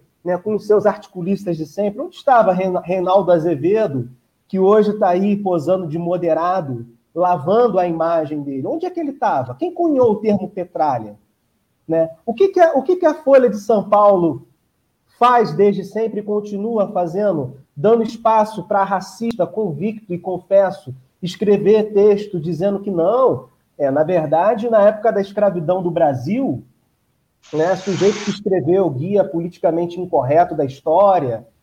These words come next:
né, falando não, porque, na verdade, né, na época da escravidão do Brasil, você tinha gente que tinha ascensão social e, e, e era até mais rico do que as sinhás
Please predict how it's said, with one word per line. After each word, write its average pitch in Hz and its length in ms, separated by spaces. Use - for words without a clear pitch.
né, 175 320
falando 233 360
não, 240 260
porque, 170 180
na 165 120
verdade, 175 360
né, 247 160
na 185 180
época 233 180
da 208 80
escravidão 202 480
do 190 80
Brasil, 170 640
você 147 220
tinha 208 320
gente 202 300
que 233 100
tinha 226 300
ascensão 220 580
social 185 800
e, 202 640
e, 202 40
e 185 60
era 214 180
até 233 240
mais 254 240
rico 196 340
do 302 140
que - 100
as 294 160
sinhás 214 640